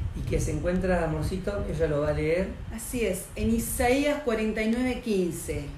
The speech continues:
Speaker 2: Y los que tienen la, la aplicación ahí de la Biblia en el celu, en la tablet o en la compu, pueden buscarlo y comparar las versiones porque todas las versiones son una más linda que otras. Y la versión N B I dice:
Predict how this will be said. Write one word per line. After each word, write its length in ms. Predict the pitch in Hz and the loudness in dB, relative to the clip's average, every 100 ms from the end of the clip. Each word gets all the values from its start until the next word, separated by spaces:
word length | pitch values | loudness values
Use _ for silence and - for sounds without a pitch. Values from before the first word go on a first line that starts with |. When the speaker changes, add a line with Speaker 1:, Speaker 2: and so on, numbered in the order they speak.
| - | -6
Speaker 2:
Y 460 | 180 180 185 180 180 | -2 2 2 2 2
los 120 | 180 | 0
que 140 | 190 | 0
tienen 600 | 180 220 220 220 196 175 | -2 0 0 0 0 0
la, 140 | 160 160 | 0 -2
la 160 | 165 | -2
aplicación 540 | 160 165 165 160 185 185 | -4 -4 -6 -4 -2 0
ahí 220 | 175 180 | 0 0
de 120 | 175 | 0
la 140 | 165 165 | 0 0
Biblia 360 | 175 175 175 | -2 0 -2
en 60 | 165 | -2
el 100 | 156 | -4
celu, 480 | - 175 175 175 165 | -2 0 0 0 -2
en 60 | |
la 140 | 156 165 | -2 -2
tablet 400 | 170 165 165 165 | -2 0 -2 -2
o 60 | |
en 80 | 156 | -4
la 120 | 156 - | -6 -4
compu, 480 | 175 180 180 185 180 | -2 -2 -2 -2 -2
pueden 280 | 170 170 | -4 -4
buscarlo 400 | 160 - 170 165 | -6 -6 -6 -4
y 40 | 170 | -6
comparar 420 | 160 151 156 160 | -6 -8 -6 -4
las 140 | 165 | -4
versiones 440 | 160 160 175 170 170 | -8 -8 -8 -6 -6
porque 280 | 165 156 156 | -8 -10 -10
todas 260 | 156 165 165 | -8 -8 -6
las 100 | 160 | -8
versiones 400 | 151 - 160 160 - - | -8 -6 -6 -6 -8 -12
son 140 | - 156 | -10 -8
una 160 | 160 | -6
más 140 | 156 156 | -6 -6
linda 240 | 170 165 | -6 -4
que 100 | 170 | 0
otras. 360 | 185 185 202 202 - - - - - | 0 0 -4 -6 -12 -12 -12 -8 -2
Y 60 | |
la 100 | 202 | 0
versión 300 | 208 208 247 | 2 2 2
N 180 | 247 233 | 2 2
B 100 | 220 | 2
I 300 | 220 240 262 | 2 0 0
dice: 460 | 226 220 240 233 | -2 -2 -2 -2